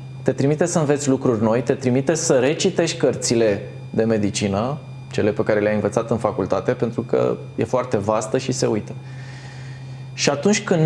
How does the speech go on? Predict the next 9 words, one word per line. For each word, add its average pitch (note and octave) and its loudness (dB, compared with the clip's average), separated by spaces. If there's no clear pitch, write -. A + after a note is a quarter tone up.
nu F3+ 2
găsești F3+ 0
răspunsul, C#3+ 0
te - 2
trimite D#3 0
la C#3 2
lucruri C#3+ 2
de C#3 2
ultrafinețe, B2 2